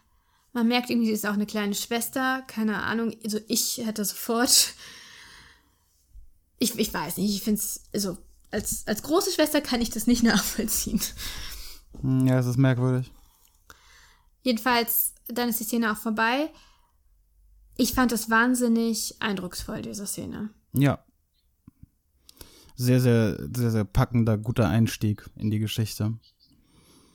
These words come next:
Speaker 1: Ja,
Speaker 2: Ähm.
Speaker 1: und später, ja.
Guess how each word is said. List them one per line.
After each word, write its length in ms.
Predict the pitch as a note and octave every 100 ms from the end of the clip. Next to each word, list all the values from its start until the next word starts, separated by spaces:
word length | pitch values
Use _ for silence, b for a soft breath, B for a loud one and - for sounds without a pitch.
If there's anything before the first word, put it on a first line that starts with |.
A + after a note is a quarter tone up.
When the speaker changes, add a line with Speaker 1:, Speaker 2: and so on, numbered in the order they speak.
| b b _ _ -
Speaker 1:
Ja, 200 | A#3+ G3+
Speaker 2:
Ähm. 120 | G3+
Speaker 1:
und 160 | G3 -
später, 760 | - C#4 D4+ - A#3 A3 A3+ A3+ - _ _
ja. 320 | G#3 F#3 F#3+